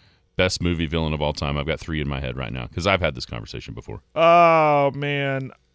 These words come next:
Speaker 2: Maybe Kevin Spacey's, uh, guy off of Seven.
Speaker 1: That's a good one.
Speaker 2: Or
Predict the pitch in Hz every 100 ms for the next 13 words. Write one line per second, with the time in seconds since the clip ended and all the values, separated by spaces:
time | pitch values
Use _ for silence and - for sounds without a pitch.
0 | _ 165 156 180 220 240 220 220 202 190
1 | - 202 185 175 143 - - 160 156 -
2 | 143 135 117 - - _ 127 120 113 113
3 | 135 135 131 127 120 110 - 131 131 127
4 | 131 131 82 - 71 55 - _ _ _
5 | 151 151 147 143 139 135 120